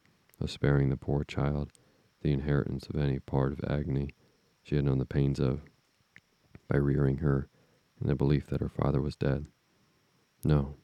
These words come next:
don't kneel. In the heaven's name, why should you kneel to me? For the truth.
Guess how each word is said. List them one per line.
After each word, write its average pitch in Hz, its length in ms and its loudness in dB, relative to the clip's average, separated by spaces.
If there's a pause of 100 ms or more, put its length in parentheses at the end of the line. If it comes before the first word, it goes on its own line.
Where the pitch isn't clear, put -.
don't 71 220 2
kneel. 71 320 -4 (640)
In - 60 -2
the 71 100 -2
heaven's 71 360 -2
name, 69 180 0
why 69 180 0
should 69 220 -8
you 71 80 -4
kneel 71 220 -2
to - 160 -12
me? 78 180 -6 (1040)
For - 100 0
the 71 100 -2
truth. - 560 0